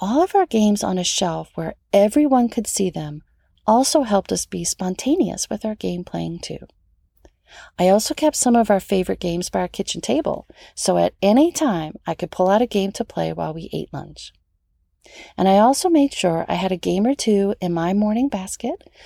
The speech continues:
so at least every couple of days we were playing a game as a family during our morning time. All right, so finally,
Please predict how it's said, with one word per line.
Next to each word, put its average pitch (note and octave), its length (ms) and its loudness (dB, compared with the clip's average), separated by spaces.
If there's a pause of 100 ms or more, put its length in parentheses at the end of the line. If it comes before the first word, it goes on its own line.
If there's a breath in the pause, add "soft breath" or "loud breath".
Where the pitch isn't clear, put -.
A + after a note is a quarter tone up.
(120)
so - 180 2
at G#3+ 140 4
least G#3 320 2
every G#3+ 320 2
couple A3+ 340 -2
of E3+ 140 -4
days G#3+ 640 -4
we B3+ 140 2
were C4 100 4
playing C4 340 2
a B3+ 60 2
game B3+ 360 0
as G#3+ 160 -2
a A#3 60 2
family F#3 400 -2
during D#3 320 -6
our E3 80 -6
morning D3+ 380 -8
time. - 320 -16 (840)
All D#3 100 2
right, D#3 240 0
so F3 200 -4
finally, B3 680 2